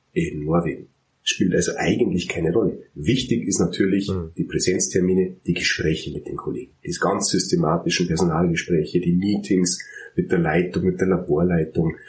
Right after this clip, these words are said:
Speaker 1: Das muss man persönlich machen. Ähm, auch mal hier den einen oder anderen Stakeholder treffen, äh, die Partner treffen, Marketing, Agentur et cetera.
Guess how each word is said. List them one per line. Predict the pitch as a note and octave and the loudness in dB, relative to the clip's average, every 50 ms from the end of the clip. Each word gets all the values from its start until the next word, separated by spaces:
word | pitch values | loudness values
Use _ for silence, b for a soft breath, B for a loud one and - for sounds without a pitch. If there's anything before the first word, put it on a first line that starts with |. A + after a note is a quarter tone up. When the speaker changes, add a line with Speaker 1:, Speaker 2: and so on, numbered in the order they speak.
| B B B | B B B
Speaker 1:
Das | - F2 - - - | -2 -2 0 0 0
muss | B2 A#2 - | 0 0 0
man | A2 F2 E2+ | 0 -2 -2
persönlich | D#2+ F2 - - - E2+ F2 F2 - | -2 -4 -2 0 2 2 2 2 2
machen. | - E2+ E2 - - E2+ D#2 - B B B B B - | 2 0 0 0 -2 -2 -4 -4 B B B B B -2
Ähm, | F2+ F2+ D#2 D2 D2 D#2+ D2+ | 0 2 2 2 0 0 0
auch | - - E2+ - | 0 2 2 2
mal | E2 D#2 E2 | 2 2 4
hier | F2+ F2 | 2 2
den | F2 F2+ | 2 2
einen | D2+ - F2 F2+ | 2 4 4 4
oder | E2+ D#2 | 4 2
anderen | D#2 D#2 D#2 | 2 0 0
Stakeholder | D#2+ - - F2 F2+ F2 - F#2 F2+ F2 E2+ | 0 2 2 2 2 2 2 2 2 2 0
treffen, | - - - F2 F2 - - F2+ E2 D#2+ D#2+ | 0 0 0 0 0 0 0 0 2 2 2
äh, | D#2 D#2 D#2 | 2 2 0
die | D#2 F2 | 0 -2
Partner | E2 - - D#2+ F2 F2+ - - F2+ E2 D#2 | -2 0 0 0 0 0 0 0 0 0 0
treffen, | - - F2 E2+ - - - E2+ | 0 0 0 0 0 0 2 2
Marketing, | D#2 E2 F2 F2 - - E2+ - - F2 E2+ E2 C#2+ | 4 4 2 2 2 0 -2 0 2 2 2 2 2
Agentur | C#2 - - F2 D#2+ - - F2+ D#2 | 0 0 -2 -6 -6 -2 0 0 0
et | D2 - | 2 0
cetera. | - - - - - | -2 -4 -4 -10 -16